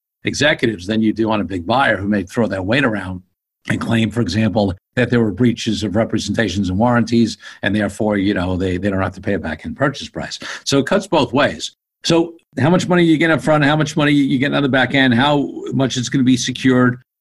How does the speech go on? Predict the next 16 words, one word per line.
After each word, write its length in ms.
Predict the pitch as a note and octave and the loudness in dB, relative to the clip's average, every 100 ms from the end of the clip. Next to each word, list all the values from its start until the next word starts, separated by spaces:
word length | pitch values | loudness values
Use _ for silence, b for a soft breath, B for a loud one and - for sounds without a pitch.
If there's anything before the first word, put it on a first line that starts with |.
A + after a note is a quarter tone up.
| _ | _
You 220 | D3+ D3 | 2 4
wanna 480 | D3+ F3+ E3+ D3 - | 4 4 4 2 0
actually 340 | C#3+ C3 C#3 B2 | -2 0 2 4
deal 240 | C#3 E3 | 6 6
with, 280 | D#3 C3+ - | 4 2 0
well, 240 | D3+ C3 | 0 2
what 160 | B2+ C#3+ | 4 4
happens 320 | C#3+ D3+ A#2+ | 2 0 0
if 120 | A#2 | 0
they 140 | C#3+ D#3+ | 2 0
sell 280 | - D#3 A#2 | 2 2 2
the 80 | |
company 540 | - A#2 - F2+ D2+ A#1 | 0 -2 -2 -6 -6 -6
at 100 | - | -6
some 220 | - G2 | -2 -2
point? 260 | G2 G#2+ | -2 -2